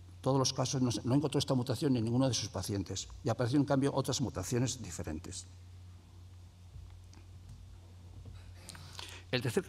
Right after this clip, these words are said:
el tercer caso clínico corresponde a una encefalopatía mioclónica no progresiva. Bueno, es, es un, un varón sin antecedentes personales ni familiares de interés que a los dos días de vida inicia un cuadro de crisis tónicas y mioclónicas generalizadas.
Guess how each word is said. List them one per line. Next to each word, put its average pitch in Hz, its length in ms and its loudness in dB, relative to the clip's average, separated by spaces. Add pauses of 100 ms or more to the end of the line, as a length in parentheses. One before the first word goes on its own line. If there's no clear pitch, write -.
el 135 120 6
tercer 139 220 4
caso 180 220 4
clínico 151 420 10
corresponde 139 440 6
a - 20 8
una 135 100 8
encefalopatía 127 540 4
mioclónica 127 500 4
no 131 160 6
progresiva. 85 580 0 (2500)
Bueno, 135 180 4
es, 151 160 4
es 170 280 4
un, 165 140 2 (140)
un 151 140 10
varón 147 360 8 (220)
sin 120 200 6
antecedentes 131 300 6
personales 127 460 6
ni 120 60 4
familiares 117 320 4
de 113 40 2
interés 113 500 2 (300)
que - 80 2
a - 40 6
los 117 120 6
dos 156 120 6
días 165 180 8
de 135 100 8
vida 147 220 10
inicia 131 320 8
un 123 80 6
cuadro 135 320 6
de 127 140 0
crisis 123 300 0
tónicas 151 480 6
y 135 80 2
mioclónicas 135 600 4
generalizadas. 90 800 0